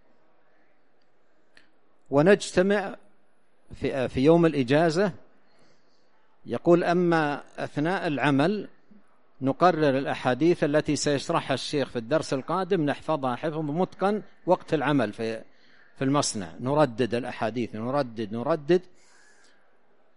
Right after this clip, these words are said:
ثم نكلف واحدا منا يستمع الدرس قبلنا ويضع عليه أسئلة كاملة من أول الشرح إلى آخره، أسئلة عديدة.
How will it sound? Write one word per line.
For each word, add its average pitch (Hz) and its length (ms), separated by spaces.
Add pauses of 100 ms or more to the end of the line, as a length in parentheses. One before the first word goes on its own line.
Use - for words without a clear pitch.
(400)
ثم 190 260
نكلف 208 580
واحدا 190 440
منا 123 520 (2250)
يستمع 180 520
الدرس 156 400
قبلنا 110 540 (100)
ويضع 156 360
عليه 151 420
أسئلة 180 540
كاملة 120 540 (1600)
من 131 200
أول 170 340
الشرح - 380
إلى 147 140
آخره، 143 340
أسئلة 175 440
عديدة. 127 640